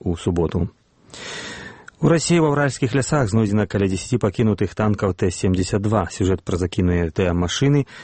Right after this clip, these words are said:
э, паказала расійскае тэлебачанне.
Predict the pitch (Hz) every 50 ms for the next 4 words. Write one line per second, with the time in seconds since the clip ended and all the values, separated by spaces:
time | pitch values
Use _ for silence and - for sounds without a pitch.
0 | - - _ _ - - - 113 101 - - 92 101 92 92 107 113 113 110 101
1 | 95 85 - - 101 87 - - - - 90 90 87 - - - - - 92 92
2 | 85 90 87 85 - - 98 87 87 85 82 80